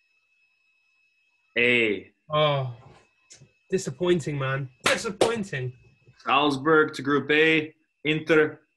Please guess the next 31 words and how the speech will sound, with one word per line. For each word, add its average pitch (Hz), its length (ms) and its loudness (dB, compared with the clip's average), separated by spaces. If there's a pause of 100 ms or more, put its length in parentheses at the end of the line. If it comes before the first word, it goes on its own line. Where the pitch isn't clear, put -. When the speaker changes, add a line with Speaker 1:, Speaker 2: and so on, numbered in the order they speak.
(140)
Speaker 1:
to 135 140 -4
Group 139 380 2
B. 147 40 -8
Speaker 2:
I 156 360 0
don't, 165 420 -6 (480)
I 143 80 -10
don't 156 240 -6
like 147 300 -8
that. 127 200 -12 (460)
Speaker 1:
And 131 100 -4
Lazio 139 800 0 (580)
to 135 80 -10
Group 143 400 -2 (140)
F 143 320 -2
with 123 240 -2
Dortmund 139 440 0
and 127 100 -8
Zenit. 127 420 -4 (340)
Uh, 117 240 -4
Dortmund, 143 580 -4
yeah, 123 180 -4
and 113 100 -8
Zenit. 120 360 -8
That's, - 460 -6 (300)
that's 139 200 -4
actually 143 280 -2
a 123 80 -6
good 131 160 -4
draw 131 220 0
for 127 140 -8
Lazio. 131 560 -4